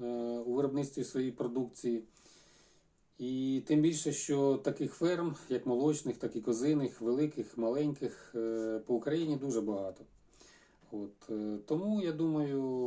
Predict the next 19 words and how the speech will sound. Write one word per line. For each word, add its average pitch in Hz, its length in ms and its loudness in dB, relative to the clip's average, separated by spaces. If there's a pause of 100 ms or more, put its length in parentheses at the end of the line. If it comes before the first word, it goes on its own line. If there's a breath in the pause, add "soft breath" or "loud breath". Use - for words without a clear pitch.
(460)
недалеко, 123 840 -2 (160)
не 135 100 0
за 147 120 4
горами 123 400 2
той 104 240 -2
час, 139 480 -2 (120)
коли 113 440 0
на 113 180 0
Украї-, 131 440 -2
на 131 340 -2 (640)
полицях 151 720 2
українських 139 580 -2
супермаркетів 151 880 -4 (460 loud breath)
буде 170 340 0
твердий 117 420 0
сир 175 360 -2 (800 soft breath)
з 127 220 -2 (260)
українським 117 840 -2
шафраном. 95 560 -6